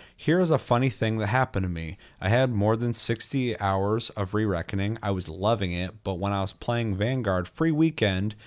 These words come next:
my P S four just bugged, and I was forced to reset all my things in my P S four, all the data."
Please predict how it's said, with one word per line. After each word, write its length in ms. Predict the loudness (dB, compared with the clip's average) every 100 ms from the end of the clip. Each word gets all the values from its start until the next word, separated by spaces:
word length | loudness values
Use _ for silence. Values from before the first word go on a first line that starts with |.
| -20 -20 _ -4
my 120 | -4
P 200 | 0 -2
S 80 | 0
four 240 | 0 0
just 260 | 0 -4 -4
bugged, 380 | -2 -2 -4 -8
and 120 | -4 -2
I 100 | -2
was 180 | -2
forced 420 | -6 -6 -4 -4 -4
to 80 |
reset 400 | -4 -4 -2 -4 -6 -20 -20 _
all 180 | -4 -2
my 140 | -2
things 420 | -4 -6 -8 -6 -6
in 60 |
my 100 | -8
P 140 | -8 -6
S 140 | -6
four, 320 | -4 -4 -4 -10 _ -2
all 220 | 2 2
the 120 | 0
data." 420 | -6 -8 -12 -16